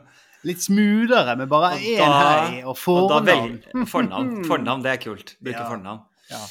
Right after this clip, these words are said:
Speaker 2: Eh, fordi du var aldri en av de, eh, som hadde kallenavn.
Speaker 1: Å, jeg har hatt ekstremt mange kallenavn.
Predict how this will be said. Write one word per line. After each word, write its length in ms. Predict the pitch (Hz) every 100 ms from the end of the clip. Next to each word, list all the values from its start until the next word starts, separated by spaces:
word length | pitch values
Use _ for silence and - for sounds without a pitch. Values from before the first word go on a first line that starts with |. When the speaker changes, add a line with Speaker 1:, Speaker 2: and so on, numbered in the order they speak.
| -
Speaker 2:
Eh, 180 | - 165
fordi 220 | 180 175
du 80 | 156
var 200 | 165 185 175
aldri 300 | 123 160 202
en 160 | 123 135
av 140 | 135
de, 160 | 123 117 131 -
eh, 1040 | - 123 117 117 117 117 117 117 117 117 -
som 300 | - 123 117
hadde 160 | 120
kallenavn. 480 | - 117 87 131 - _ _ _ _ -
Speaker 1:
Å, 100 | 262
jeg 180 | - 240
har 100 | 156
hatt 160 | 247 -
ekstremt 580 | 208 233 - 262 285 139
mange 240 | 196 294
kallenavn. 320 | - 117 95